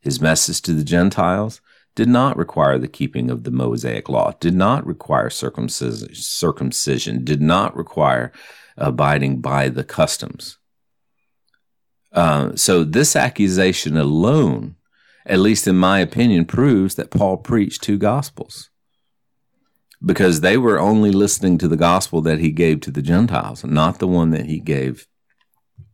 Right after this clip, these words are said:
to the Jews. Um, this should give a moment of pause to those, those who insist on one gospel.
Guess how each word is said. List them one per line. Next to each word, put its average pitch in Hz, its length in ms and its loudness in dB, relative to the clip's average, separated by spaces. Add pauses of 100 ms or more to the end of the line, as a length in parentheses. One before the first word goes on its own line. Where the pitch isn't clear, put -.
(200)
to - 120 -4
the 69 120 -4
Jews. - 580 0 (880)
Um, 78 500 0
this 110 260 4
should 101 400 0
give 92 200 2
a 87 120 4
moment 82 340 4
of 85 100 -4
pause 101 680 2
to - 120 -4
those, 82 500 2
those 80 420 0
who 87 180 0
insist 95 600 0
on 82 240 2
one 78 580 0
gospel. 98 600 0